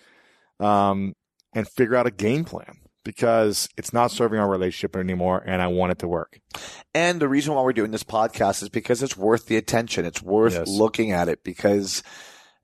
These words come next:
Speaker 2: it could save a relationship. It could
Speaker 1: Mm-hmm.
Speaker 2: save a life. It could save
Speaker 1: Your
Speaker 2: the
Speaker 1: health.
Speaker 2: quality of life. It could
Speaker 1: Yes.
Speaker 2: save your health. And I want feedback from you guys, you know,
Speaker 1: Yes.
Speaker 2: right on this podcast, uh,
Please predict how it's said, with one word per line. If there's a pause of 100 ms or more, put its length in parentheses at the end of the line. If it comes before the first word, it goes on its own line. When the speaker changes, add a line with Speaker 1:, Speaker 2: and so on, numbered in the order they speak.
(160)
Speaker 2:
it
could
save
a
relationship.
It
could
Speaker 1:
Mm-hmm.
Speaker 2:
save
a
life.
It
could
save
Speaker 1:
Your
Speaker 2:
the
Speaker 1:
health.
Speaker 2:
quality
of
life.
It
could
Speaker 1:
Yes.
Speaker 2:
save
your
health. (680)
And (120)
I
want
feedback
from
you
guys,
you
know,
Speaker 1:
Yes.
Speaker 2:
right
on
this
podcast, (140)
uh,